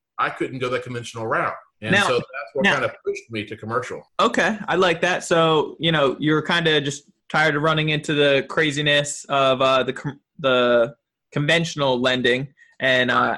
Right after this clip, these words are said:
Speaker 2: and all the hurdles that they're putting you through. So you're just like, "Hey, let's get into the bigger atmosphere." Obviously, there's a lot more profit and, you know, bigger scenery. So that's, that's
Speaker 1: Absolutely.
Speaker 2: always a – it's very attractive. It's definitely a good looking spot.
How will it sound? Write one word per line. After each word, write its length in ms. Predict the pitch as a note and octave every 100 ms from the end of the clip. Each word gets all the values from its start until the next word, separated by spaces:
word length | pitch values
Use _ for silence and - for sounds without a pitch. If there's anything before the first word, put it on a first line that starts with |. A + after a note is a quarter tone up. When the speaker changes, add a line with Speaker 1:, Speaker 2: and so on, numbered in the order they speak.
| -
Speaker 2:
and 120 | B2
all 140 | C3+
the 160 | B2+ C3+
hurdles 500 | - - D3+ C#3 C3
that 160 | C3 B2
they're 160 | C3
putting 220 | - C#3
you 120 | C3 B2+
through. 280 | C3 B2+
So 160 | B2+ B2+
you're 260 | B2 B2+ B2
just 160 | B2
like, 300 | B2+ A#2+ A#2
"Hey, 120 | D3 B2+
let's 180 | C3
get 160 | - C3
into 180 | B2+ C3+
the 80 | B2+
bigger 300 | B2 B2 B2+
atmosphere." 640 | B2 B2 A#2+ B2+ A#2 C3+ - _ -
Obviously, 460 | C3+ C3+ C3+ C#3
there's 180 | B2 B2+
a 20 |
lot 140 | C3 B2+
more 160 | B2
profit 460 | A#2+ C3+ B2 C3 A#2+
and, 240 | A#2 A2 - _ _
you 60 | B2+
know, 120 | B2
bigger 300 | A2+ C#3 B2
scenery. 440 | A#2+ C#3+ B2 A#2 A#2+
So 320 | A#2+ A#2 A#2 - _ _ _
that's, 180 | B2 B2
that's 140 | A#2+
Speaker 1:
Absolutely. 160 | B2+ C#3
Speaker 2:
always 240 | C3 B2
a – 80 | B2 A2+ - _ _ _ _ _
it's 140 | C3
very 200 | D3+ G3+
attractive. 560 | D#3 E3 D3+ C3+ A#2+ A#2+
It's 160 | - B2+
definitely 360 | D3 C3 C3 B2+
a 100 | B2
good 240 | B2+ C3
looking 260 | C3 B2+ A#2+
spot. 300 | - C3